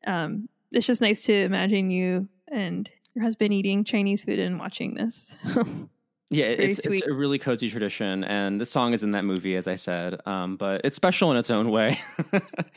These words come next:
Speaker 1: Yeah,
Speaker 2: I
Speaker 1: I
Speaker 2: just,
Speaker 1: was
Speaker 2: I'm,
Speaker 1: transfixed.
Speaker 2: I'm a sucker for its disco bells and funky bass beat. You gotta love it. Jillian, what song is soothing you this week?
Speaker 1: So, since there isn't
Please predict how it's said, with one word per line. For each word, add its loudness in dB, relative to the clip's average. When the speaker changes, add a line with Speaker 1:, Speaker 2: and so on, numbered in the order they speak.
Speaker 1:
Yeah, 6
Speaker 2:
I 6
Speaker 1:
I 6
Speaker 2:
just, 4
Speaker 1:
was 6
Speaker 2:
I'm, 4
Speaker 1:
transfixed. -2
Speaker 2:
I'm 4
a 4
sucker 2
for 2
its -2
disco 2
bells 2
and 0
funky 2
bass 0
beat. -2
You -4
gotta 0
love 0
it. -4
Jillian, 4
what 2
song 4
is 2
soothing 2
you 2
this -8
week? -12
Speaker 1:
So, 2
since -4
there 2
isn't -2